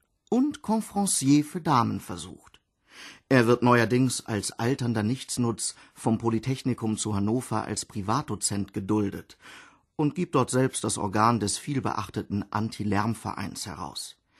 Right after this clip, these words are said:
Eine Notbeschäftigung, die man ihm sympathisch gewähren lassen könnte,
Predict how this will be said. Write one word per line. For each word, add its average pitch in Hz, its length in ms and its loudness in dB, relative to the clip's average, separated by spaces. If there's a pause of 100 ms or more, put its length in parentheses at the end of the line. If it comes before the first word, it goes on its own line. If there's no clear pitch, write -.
(520)
Eine 139 140 4
Notbeschäftigung, 113 880 2
die 110 80 -2
man 110 180 0
ihm 104 140 0
sympathisch 127 540 -6
gewähren 107 400 -2
lassen 98 260 -2
könnte, 107 380 -2